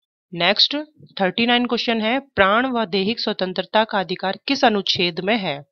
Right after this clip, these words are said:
अनुच्छेद तेरह, अनुच्छेद बाईस, अनुच्छेद इक्कीस या अनुच्छेद ग्यारह। अब ये हमारा स्वतंत्रता का अधिकार है, तो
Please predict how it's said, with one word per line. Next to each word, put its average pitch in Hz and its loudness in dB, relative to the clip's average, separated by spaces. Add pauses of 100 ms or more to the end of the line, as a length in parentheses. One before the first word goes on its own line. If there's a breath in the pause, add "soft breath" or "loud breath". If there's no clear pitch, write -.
(1200)
अनुच्छेद 185 0
तेरह, 185 0 (540)
अनुच्छेद 190 2
बाईस, 165 2 (380)
अनुच्छेद 175 0 (100)
इक्कीस - -2 (380 loud breath)
या 170 4 (100)
अनुच्छेद 180 0 (380)
ग्यारह। 147 2 (340 loud breath)
अब 165 4
ये 214 6
हमारा 202 4 (580)
स्वतंत्रता 185 2
का 202 2 (160)
अधिकार 180 2
है, 226 2 (2000 soft breath)
तो 214 2